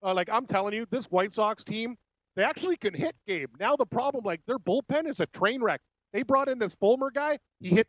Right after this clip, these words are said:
three guys to start off the inning. Ding, ding, ding. Cabrera singled. Like, the White Sox had the lead in this game, and they kept on pissing it away. Uh, actually, two horrible teams. Detroit and the White Sox are both bad baseball teams.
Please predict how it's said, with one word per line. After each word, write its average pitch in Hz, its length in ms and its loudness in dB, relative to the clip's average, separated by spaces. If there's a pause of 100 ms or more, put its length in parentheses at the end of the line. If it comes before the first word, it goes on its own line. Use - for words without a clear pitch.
three 202 240 -4
guys 214 340 2
to 170 80 -8
start 196 200 2
off 180 200 2
the 175 100 -2
inning. 147 260 -4
Ding, 220 220 0
ding, 208 240 0
ding. 185 300 -2 (340)
Cabrera 175 420 2
singled. 180 380 0
Like, 170 120 -2 (200)
the 170 60 0
White 208 200 2
Sox 220 260 0
had 196 220 -2
the 165 80 -2
lead 185 220 -2
in 190 80 -4
this 180 140 -2
game, 180 200 -2
and 160 80 -4
they 135 80 -8
kept - 260 -2
on 156 120 0
pissing 165 360 -4
it 156 80 0
away. 147 300 0 (400)
Uh, 147 160 2 (140)
actually, 196 240 -2
two - 220 4
horrible 180 400 2
teams. 143 280 -8
Detroit 185 380 2
and 175 220 -2
the 175 40 -2
White 160 240 0
Sox 160 240 0
are 143 80 -4
both 147 220 0
bad 143 220 -2
baseball 131 420 -6
teams. 107 340 -12